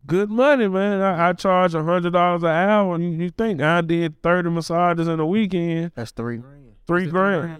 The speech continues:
Speaker 2: grand? Yeah.
Speaker 1: Yeah, right at three grand, Friday, Saturday, Sunday.
Speaker 2: That's
Speaker 1: And
Speaker 2: twelve grand a, a month.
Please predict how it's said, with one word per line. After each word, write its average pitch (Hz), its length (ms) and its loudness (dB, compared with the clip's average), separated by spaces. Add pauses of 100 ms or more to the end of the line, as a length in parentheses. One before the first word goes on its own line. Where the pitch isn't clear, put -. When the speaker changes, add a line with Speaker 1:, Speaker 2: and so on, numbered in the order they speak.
Speaker 2:
grand? 247 200 0
Yeah. 320 140 2
Speaker 1:
Yeah, 208 100 2
right 202 260 4
at 220 180 2
three 220 200 -2
grand, 220 440 0
Friday, 202 340 4
Saturday, 220 340 0
Sunday. 220 480 0 (140)
Speaker 2:
That's 131 180 -8
Speaker 1:
And 151 120 -4
Speaker 2:
twelve 131 300 -2
grand 127 320 0
a, 98 200 -4
a 95 80 -4
month. 101 380 -4